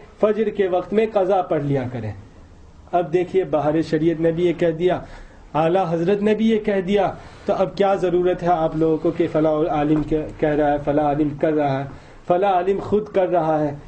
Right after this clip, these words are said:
ये सब की क्या ज़रूरत है? अगर ईमान है, सच्चा ईमान है, तो जाए भाड़ में सब, हम लोग तो अल्लाह ही के हुक्म पे अमल करेंगे, हमारे इमाम अहमद रज़ा के मसलक पे अमल करेंगे, हमारे बुजुर्ग जब हुजूर ताजुश शरिया, हुजूर मुहद्दिस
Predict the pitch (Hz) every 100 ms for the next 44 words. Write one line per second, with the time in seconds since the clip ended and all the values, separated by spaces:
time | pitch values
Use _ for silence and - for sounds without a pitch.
0 | - - 165 165 165 175 - 190 160 139
1 | 127 123 113 - - - - - - -
2 | 156 185 170 160 160 165 151 147 170 170
3 | - - - - - - - - - -
4 | 175 - 196 170 156 170 160 156 185 -
5 | - - - - - - - 156 156 160
6 | 180 165 127 156 175 180 170 180 185 -
7 | - - - 156 160 156 156 160 165 143
8 | 147 143 151 156 139 - 143 139 147 143
9 | 139 143 143 147 156 156 170 - - -
10 | 147 165 175 160 156 165 165 175 156 170
11 | 170 156 156 165 160 156 196 160 151 147
12 | 143 156 143 151 165 165 175 170 - -
13 | - 147 160 175 147 156 180 175 151 175
14 | 143 156 170 170 156 156 170 170 165 175
15 | 156 151 165 147 151 156